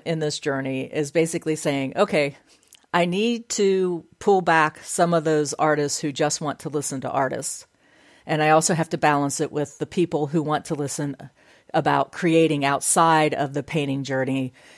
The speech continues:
and going outside their box and, you know, listening to musicians talk about their creative process and just start,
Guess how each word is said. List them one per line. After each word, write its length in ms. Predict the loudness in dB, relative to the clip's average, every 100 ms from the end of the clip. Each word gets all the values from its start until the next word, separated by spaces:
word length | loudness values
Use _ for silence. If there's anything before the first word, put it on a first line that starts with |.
| -8
and 360 | 0 2 0 -2 _ -2
going 280 | 2 2 2
outside 320 | 0 2 2
their 100 | 2
box 380 | 2 2 0 -4
and, 380 | -6 -4 -4 -8 _ -10
you 120 | -6
know, 60 | 0
listening 420 | 0 2 0 -2
to 60 | -2
musicians 600 | -2 0 -2 -2 -6 -2
talk 280 | -2 0
about 280 | 0 0 0
their 140 | 0 0
creative 420 | 0 0 -2 -2
process 560 | -2 -2 -2 -4 -8 -16 -20 -20 _
and 380 | -2 0 0 -2
just 320 | -2 0 0
start, 480 | 0 2 4 2 -2